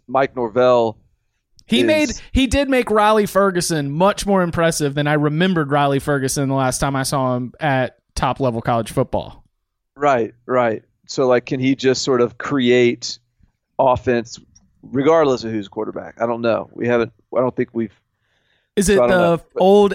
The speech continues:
Speaker 2: Arizona State guy, Brady White? Is that his name?
Speaker 1: Yeah, but he's, uh, but he hadn't won the job yet, I don't think, and, uh, and he's battling. It might be Brady White to start the year, maybe David Moore as the year progresses, um,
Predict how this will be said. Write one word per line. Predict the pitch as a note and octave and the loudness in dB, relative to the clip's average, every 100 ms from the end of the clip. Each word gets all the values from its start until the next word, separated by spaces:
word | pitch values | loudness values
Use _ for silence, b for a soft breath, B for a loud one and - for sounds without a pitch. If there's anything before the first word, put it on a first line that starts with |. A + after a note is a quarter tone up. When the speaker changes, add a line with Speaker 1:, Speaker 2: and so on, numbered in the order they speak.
| - | -2
Speaker 2:
Arizona | F3+ G3 F#3 F#3+ F#3 | 2 4 4 2 0
State | - - F3 F#3+ - | -2 0 2 2 0
guy, | G3 G3 G#3+ G3 | 0 2 2 0
Brady | E3+ F3+ F#3 | 0 2 2
White? | D#3+ D3+ G3 G#3+ _ | 2 2 2 -4 _
Is | C#3+ | -6
that | D#3 E3+ | -2 0
his | F#3+ | -2
name? | G3+ | 2
Speaker 1:
Yeah, | F#3 F#3+ | 4 4
but | E3+ | 2
he's, | F#3+ G3 - _ - F#2 | 0 -4 -10 _ -8 -4
uh, | C#3 | 0
but | E3 D#3 | 2 2
he | F#3 | 4
hadn't | F3+ E3+ D3+ | 4 2 0
won | D#3 D3+ | -2 -2
the | |
job | A#2+ D3 D3+ B2+ | 0 2 2 2
yet, | C#3 C#3+ C3 - | 2 2 0 -4
I | C3 | -4
don't | A#2+ - | -4 -8
think, | C#3+ C#3 - - _ | -6 -6 -10 -20 _
and, | C3 C3 B2 | -2 0 2
uh, | A#2+ A#2 | 2 2
and | B2 A#2 - | -2 -8 -10
he's | A#2+ C3+ C3+ | -4 -4 -2
battling. | C#3+ C3+ C3 A#2+ - _ _ _ _ | 2 2 0 -4 -10 _ _ _ _
It | D3 D#3+ | -2 0
might | G3+ | 0
be | F3+ | -2
Brady | - E3 E3+ | 0 2 2
White | D#3 D#3+ D#3+ | 2 2 0
to | C#3 | -6
start | - D#3 D#3 | -2 -2 -2
the | D#3 | -4
year, | D#3 D#3+ D#3 D3+ | 0 0 2 0
maybe | C#3+ C#3 | -2 -2
David | - C#3+ C#3 C3 | 2 2 2 0
Moore | C3 C#3 C#3 | 0 2 4
as | C3 A#2 | 2 0
the | B2+ | -2
year | B2+ | -2
progresses, | B2+ G#2+ C3 C3+ - C#3 B2+ - - _ _ _ _ - | -4 -2 0 0 -2 -6 -6 -10 -14 _ _ _ _ -2
um, | B2 A#2+ A#2 A2+ A2 | 2 4 2 0 -6